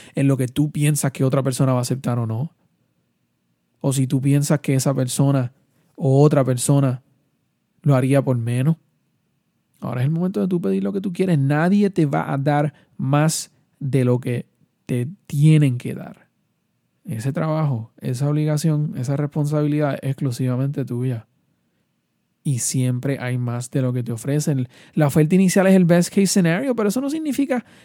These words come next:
que there's not more where that came from, ¿ah?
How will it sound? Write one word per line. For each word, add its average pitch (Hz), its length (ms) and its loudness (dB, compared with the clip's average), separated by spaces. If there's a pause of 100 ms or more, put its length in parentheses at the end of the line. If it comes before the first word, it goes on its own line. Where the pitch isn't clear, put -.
(100)
que 175 360 4
there's 156 280 2
not 165 280 2
more 165 520 4
where 156 160 6
that 170 180 4
came 196 280 4
from, 190 420 6 (240)
¿ah? 185 320 4